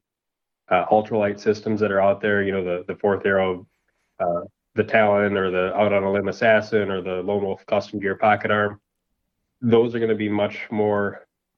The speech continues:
favorable from, like, the hunting perspective and, and actually, you know, toting the thing in and out of the woods. But generally speaking, with those ultralight camera arms, they're not gonna be as stable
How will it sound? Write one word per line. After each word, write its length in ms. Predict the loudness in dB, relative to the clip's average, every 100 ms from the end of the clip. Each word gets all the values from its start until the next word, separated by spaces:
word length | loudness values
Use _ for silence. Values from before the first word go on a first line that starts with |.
| _
favorable 480 | 0 2 0 0 -2
from, 200 | -4 -6
like, 340 | -6 -8 -14 _ _
the 80 | -8
hunting 360 | -2 0 0 0
perspective 680 | -2 -2 -2 -2 0 0 0
and, 220 | -2 -6 _ _ _ -2
and 100 | 2
actually, 520 | 2 0 -2 -2 -4 -4
you 100 | -4
know, 60 |
toting 340 | 0 0 0 0
the 60 |
thing 200 | 2 2
in 100 | 2
and 120 | 2
out 140 | 2 2
of 60 |
the 80 | 0
woods. 440 | -2 0 -2 -6 -18 _ _ _ _
But 260 | -2 0 -2
generally 400 | 0 2 2 0
speaking, 440 | -2 -2 0 0
with 120 | -2 -2
those 160 | -4
ultralight 420 | -2 0 0 0
camera 320 | 0 0 2 0
arms, 120 | 0
they're 80 | 0
not 160 | -2
gonna 120 | -2
be 140 | -6 -4
as 260 | -4 -4
stable 500 | -6 -4 -2 -2 -2